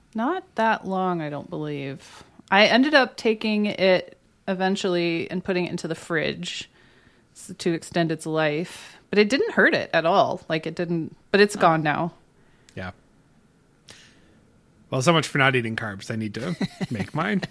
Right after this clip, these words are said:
Speaker 1: Yeah, it's good.
Speaker 3: Still.
Speaker 2: Yeah,
Speaker 1: It's
Speaker 2: you do.
Speaker 1: worth it.
Speaker 2: I was thinking about making another one for Easter, but I'm not sure.
Speaker 1: Mm.
Speaker 2: I mean, I, angel food cake or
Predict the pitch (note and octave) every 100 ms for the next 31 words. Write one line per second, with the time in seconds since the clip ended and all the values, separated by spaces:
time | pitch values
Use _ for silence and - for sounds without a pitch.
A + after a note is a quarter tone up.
0 | - E3+ D#3 C#3+ - C#3 - - G#3+ G3
1 | - - - - C3+ G#2+ A#2+ A#2+ - -
2 | - - - D#3+ F#3+ G3+ F3+ F3 C3+ C#3
3 | C#3+ D#3+ C3+ B2 C#3+ C#3 B2 G2+ C3 -
4 | F#2+ G#2 C3 C3+ B2 - G#2+ G2+ - _
5 | _ _ _ - - G3 F4+ C4+ F#3+ E3+
6 | D#3+ - _ _ F3 F3+ - A#2+ D3 C#3
7 | - - E3+ F3 E3+ D#3 - - D3 -
8 | C#3 C#3 -